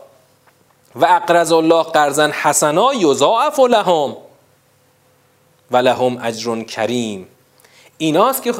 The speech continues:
اینا هستن که خدا براشون مضاعف می‌کنه و لهم اجر کریم. خب یه دقتی هم روی ساختار این آیه داشته باشه، ساختار، ساختار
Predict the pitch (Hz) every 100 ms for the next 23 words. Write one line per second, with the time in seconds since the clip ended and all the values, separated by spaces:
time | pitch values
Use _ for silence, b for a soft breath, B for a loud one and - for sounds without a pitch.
0 | - 185 214 262 233 - 208 196 - 180
1 | 180 165 190 202 233 294 - B B B
2 | B _ _ 131 151 160 147 185 214 220
3 | 220 233 254 233 160 151 143 170 214 -
4 | 135 131 131 135 123 135 151 175 98 -
5 | _ _ _ _ _ - - 170 180 B
6 | B B B 180 262 226 185 196 196 185
7 | 165 185 143 - - 147 - 180 165 127
8 | 117 151 147 127 139 123 - 185 240 233
9 | 147 - 165 208 240 285 - _ _ _
10 | _ _ - 147 - 151 175 196 233